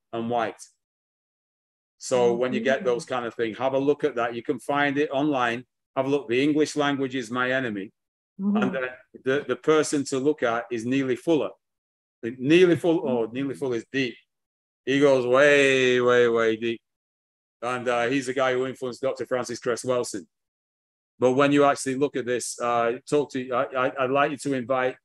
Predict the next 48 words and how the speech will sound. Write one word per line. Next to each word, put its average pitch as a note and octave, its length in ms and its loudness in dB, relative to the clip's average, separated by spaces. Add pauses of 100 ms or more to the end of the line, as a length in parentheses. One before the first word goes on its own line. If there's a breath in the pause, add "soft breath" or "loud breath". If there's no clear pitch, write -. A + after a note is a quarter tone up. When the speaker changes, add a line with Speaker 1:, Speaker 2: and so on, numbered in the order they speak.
(120)
Speaker 1:
uh, B2 180 -2
Brother A#2+ 220 -2
Twilight B2 520 0
Bay B2 200 2
on, G#2 200 -6 (580)
and A2+ 160 4
Brother B2+ 200 2
Speaker 2:
Mm-hmm. - 140 -8
Speaker 1:
Twilight B2+ 420 0
can A2+ 160 -4
break A#2 340 0
those, A#2+ 560 -4
uh, A#2 300 0
those A#2+ 260 0
dynamics A#2+ 500 -2
down A#2 320 -2
with, A#2 160 -6
about A#2+ 300 -4
Neely A2+ 280 -2
Fuller, A2+ 340 -4 (840)
uh, A2 260 2
the G#2 100 0
Speaker 2:
Mm-hmm. G2+ 80 -8
Speaker 1:
ten C3+ 160 2
areas A#2+ 380 0
of A2+ 140 -2 (240)
people A#2 260 -4
activity, A2+ 640 -4
et A2+ 100 -4
cetera, A#2 300 -6
et A2 60 -8
cetera. A2 380 -6 (600)
So C3+ 400 2 (280)
what D3+ 120 2
I'm E3 80 4
trying D#3 160 0
to C#3+ 60 2
put F3 220 -2
to C#3 100 -6
you B2+ 260 -4
is B2+ 140 -4
that C#3+ 200 0
this C3 180 -4
thing D3+ 220 4
of B2+ 160 0
brain C#3+ 380 2
and B2 140 -4
mind, C3+ 420 -2